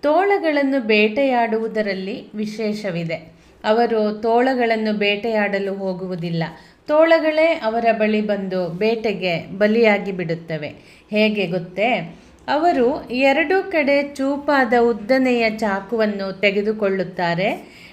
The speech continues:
ಅದರ ಮೇಲೆ ಕುರಿಯದ್ದೋ ಮೇಕೆಯದ್ದೋ ರಕ್ತವನ್ನು ಚೆನ್ನಾಗಿ ಸವರುತ್ತಾರೆ. ಕೆಲವೇ ಕ್ಷಣದಲ್ಲಿ ಚಾಕುವಿನ ಲೇಪವಿರುವ ರಕ್ತ ಹೆಪ್ಪುಗಟ್ಟಿ ಗಟ್ಟಿಯಾಗುತ್ತದೆ.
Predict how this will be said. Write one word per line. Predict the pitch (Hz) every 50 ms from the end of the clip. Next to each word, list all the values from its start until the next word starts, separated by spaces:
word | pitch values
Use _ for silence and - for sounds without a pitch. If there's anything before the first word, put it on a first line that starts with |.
| - -
ಅದರ | - 311 320 349 403 403 392 381
ಮೇಲೆ | 349 311 302 285 285 269 269 262 254 254 247 - - - - -
ಕುರಿಯದ್ದೋ | - 294 302 294 320 320 320 320 - - - 302 294
ಮೇಕೆಯದ್ದೋ | 285 262 240 233 233 233 233 254 254 233 220 208 196 214 214 214 214 208 - - 190
ರಕ್ತವನ್ನು | 202 233 226 220 - - 269 254 233 214 208 254 330 311 -
ಚೆನ್ನಾಗಿ | 302 262 220 220 226 226 233 233 233 214 220 330 415 403
ಸವರುತ್ತಾರೆ. | - - - 302 262 226 208 180 175 165 - - 175 160 160 160 156 - - - _ _ _ _ _ _ - - - - _ _ _ -
ಕೆಲವೇ | 269 254 262 254 254 254 262 254
ಕ್ಷಣದಲ್ಲಿ | 254 254 - - 254 226 214 214 208 202 202 202 208 214 262 320 294 208 208 247 302 294 - - - - _
ಚಾಕುವಿನ | - 285 262 262 277 277 277 302 262 277 254 247 240 226 214 214 196 - - - - - - _ _ - 226
ಲೇಪವಿರುವ | 226 240 247 254 262 262 - 240 233 220 208 202 208 202 208 202 190
ರಕ್ತ | 190 208 220 214 214 - - 208 196
ಹೆಪ್ಪುಗಟ್ಟಿ | 208 202 233 262 247 - - - 339 320 262 262 220 - - - - 220 208 180 160 - - - - _ _ _ _ _ _ _ _ _ _ _ _ _ -
ಗಟ್ಟಿಯಾಗುತ್ತದೆ. | 180 226 226 220 226 220 277 277 269 240 214 - 190 170 - - 185 170 165 160 - - -